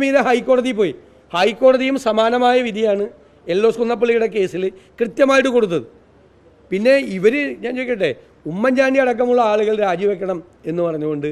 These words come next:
ഇവർ പ്രക്ഷോഭം നടത്തിയ ആളുകളല്ലേ ഈ സോളാർ കേസുമായിട്ട് ബന്ധപ്പെട്ട്? എന്നിട്ട് സി ബി ഐക്ക് കേസ് വിട്ട ആളുകളല്ലേ? മൂന്ന്, ആ, പോലീസ് സംഘങ്ങൾ അന്വേഷിച്ചിട്ട്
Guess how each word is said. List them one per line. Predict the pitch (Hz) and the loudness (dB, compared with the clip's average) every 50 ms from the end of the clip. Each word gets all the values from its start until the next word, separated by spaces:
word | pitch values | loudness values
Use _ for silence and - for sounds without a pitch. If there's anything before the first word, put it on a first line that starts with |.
| 160 - _ _ _ _ _ _ - 151 | -8 -12 _ _ _ _ _ _ -14 -6
ഇവർ | 151 185 208 196 | -4 -4 -4 -2
പ്രക്ഷോഭം | 202 180 - 202 180 175 190 | -6 -8 -8 -6 -6 -4 -4
നടത്തിയ | 196 180 180 202 180 | -4 -4 -2 -2 -2
ആളുകളല്ലേ | 170 165 160 147 139 127 117 - - _ _ _ _ _ _ _ _ _ _ _ _ - 165 160 | 0 0 -2 -2 -4 -6 -8 -10 -14 _ _ _ _ _ _ _ _ _ _ _ _ -12 -8 -6
ഈ | 175 175 175 175 - | -4 -4 -6 -6 -6
സോളാർ | - 175 175 175 180 175 170 | -4 -2 0 0 -2 -2 -2
കേസുമായിട്ട് | 190 175 175 196 190 165 180 190 | -4 -4 -4 -4 -6 -4 -4 -4
ബന്ധപ്പെട്ട്? | 175 170 175 156 180 165 180 196 208 - _ _ _ _ _ _ _ _ _ _ _ _ _ _ _ - | -4 -4 -4 -8 -8 -12 -12 -16 -18 -20 _ _ _ _ _ _ _ _ _ _ _ _ _ _ _ -6
എന്നിട്ട് | 156 180 196 180 202 202 202 196 190 - - - _ _ _ - - 123 - 214 - 160 160 170 180 - | -4 -2 0 2 2 2 2 2 -2 -4 -18 -20 _ _ _ -12 -12 -6 -6 -6 -4 -4 -6 -6 -6 -8
സി | - 196 202 196 | -6 -6 -6 -2
ബി | 214 220 | -2 -2
ഐക്ക് | 220 190 190 208 190 | -2 -2 -4 -2 0
കേസ് | 190 180 165 202 214 | 0 0 0 -4 -6
വിട്ട | 190 208 202 | -4 -2 -2
ആളുകളല്ലേ? | 190 190 185 175 165 147 131 113 - - _ _ - 165 196 | -2 0 -2 -2 -2 -4 -6 -8 -10 -16 _ _ -10 -6 -2
മൂന്ന്, | 254 294 302 311 285 285 269 226 - - - - - - - 160 | 0 2 2 4 4 2 2 0 -2 -6 -18 -20 -20 -16 -6 -2
ആ, | 170 180 175 180 | -2 -2 -2 0
പോലീസ് | 190 196 202 220 - - | 0 0 0 -2 -2 -4
സംഘങ്ങൾ | 185 180 180 185 175 185 190 175 | -4 -2 -2 -2 -2 -2 -2 -2
അന്വേഷിച്ചിട്ട് | 156 156 156 156 147 165 151 156 165 131 127 156 | -2 -4 -4 -6 -6 -8 -10 -12 -12 -10 -8 -10